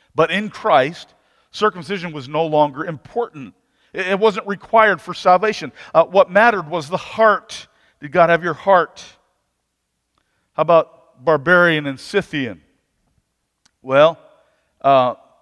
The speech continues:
barbarians refers to people who are uncivilized or primitive. They used to make Capital One commercials. I don't think they do that anymore.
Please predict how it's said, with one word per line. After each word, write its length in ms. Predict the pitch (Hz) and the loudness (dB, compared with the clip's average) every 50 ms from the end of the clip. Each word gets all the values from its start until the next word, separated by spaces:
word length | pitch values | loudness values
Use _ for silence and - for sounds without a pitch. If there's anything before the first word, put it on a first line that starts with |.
| _ _ _ _ _ _ | _ _ _ _ _ _
barbarians 920 | 123 117 160 160 147 127 170 185 202 202 185 156 143 139 147 165 160 127 | _ 0 2 2 2 2 2 4 4 4 2 0 -2 -4 -6 -8 -12 -12
refers 440 | 139 147 131 - - 175 170 151 - | -12 -12 -10 -8 -6 -6 -6 -6 -8
to 100 | - - | -12 -14
people 280 | - 185 185 151 160 147 | -12 -12 -12 -12 -14 -16
who 160 | 147 160 156 | -14 -6 -2
are 260 | 156 143 143 143 - _ | 0 0 0 0 -2 _
uncivilized 1000 | 156 156 156 143 - - - 208 202 180 170 151 143 127 120 113 110 107 - - | -4 -4 -4 -4 -8 -6 -4 -4 -2 -2 0 2 2 2 2 2 -2 -4 -10 -16
or 160 | 127 123 117 | -16 -16 -16
primitive. 800 | - _ _ _ _ - 226 208 185 156 135 127 110 85 _ _ _ _ _ _ _ _ _ _ _ _ _ _ | -16 _ _ _ _ -12 -10 -6 -6 -4 -6 -6 -8 -12 _ _ _ _ _ _ _ _ _ _ _ _ _ _
They 100 | - 143 | -10 -10
used 160 | 165 170 - - | -10 -10 -12 -12
to 80 | 165 | -6
make 200 | 156 160 156 - | -6 -6 -6 -6
Capital 400 | - - 160 165 - 180 180 175 | -2 0 0 0 0 -2 -6 -4
One 200 | 175 196 196 190 | -4 -4 -4 -4
commercials. 420 | - 139 139 131 208 190 - 101 123 | -8 -12 -10 -10 -10 -12 -12 -8 -6
I 80 | 123 | -6
don't 100 | 127 120 | -6 -6
think 160 | 107 131 127 | -10 -14 -12
they 120 | - 120 117 | -10 -12 -10
do 160 | 113 143 151 | -10 -8 -4
that 180 | 131 127 117 113 | -4 -4 -4 -4
anymore. 460 | 113 110 110 123 156 165 147 117 | -8 -12 -10 -6 -4 -4 -4 -4